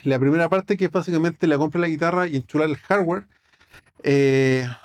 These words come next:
y la segunda parte del video que ya compararla, y bueno, eh, esa segunda parte va a salir en algunos meses porque tengo que comprar las cápsulas, tengo que hacer el video con las cápsulas antiguas, tengo que hacer el video con, con las cápsulas nuevas.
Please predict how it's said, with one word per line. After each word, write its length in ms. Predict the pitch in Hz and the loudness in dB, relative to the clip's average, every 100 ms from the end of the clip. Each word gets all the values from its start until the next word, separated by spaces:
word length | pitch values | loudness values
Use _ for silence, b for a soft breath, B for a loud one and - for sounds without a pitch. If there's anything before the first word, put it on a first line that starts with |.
| - | -4
y 140 | 160 | -2
la 100 | 156 | -2
segunda 300 | 160 170 185 | 0 0 2
parte 200 | 190 - | 0 0
del 80 | 196 | 0
video 220 | 185 202 | 2 2
que 100 | 180 | 0
ya 140 | 160 | 0
compararla, 840 | 185 185 - 151 175 175 170 175 180 | 0 -2 0 2 2 4 2 0 -2
y 60 | |
bueno, 220 | 151 151 135 | -2 0 -2
eh, 260 | 139 151 | -4 -6
esa 220 | 139 170 151 | -4 -4 -4
segunda 300 | 156 160 165 | -2 0 0
parte 200 | 170 175 | -2 -4
va 60 | |
a 20 | |
salir 200 | 151 156 | -4 -4
en 80 | 160 | -2
algunos 260 | 165 165 151 | -2 -2 -2
meses 260 | 170 160 | -4 -4
porque 340 | - 131 - 117 b b b b _ | -6 -6 -4 -6 b b b b _
tengo 200 | - 135 | -2 0
que 60 | 131 | 0
comprar 240 | 131 139 | 0 0
las 140 | 135 127 | 0 0
cápsulas, 600 | 156 151 - 151 147 135 | 0 -2 -2 0 0 -2
tengo 140 | 139 | -2
que 60 | 127 | -2
hacer 160 | - 131 | -2 -2
el 40 | |
video 200 | 131 131 | 0 0
con 80 | 131 | 0
las 100 | 117 | -4
cápsulas 340 | 127 - 120 | -6 -4 -4
antiguas, 420 | 120 - 165 156 | -2 -2 0 0
tengo 160 | 143 131 | -2 -4
que 20 | |
hacer 140 | 123 131 | -4 -4
el 40 | |
video 200 | 123 131 | -2 -2
con, 100 | 117 | -4
con 320 | - 135 135 | -8 -6 -6
las 100 | 131 | -8
cápsulas 360 | - - 127 117 | -8 -6 -4 -2
nuevas. 440 | 135 165 160 165 | 0 2 2 -2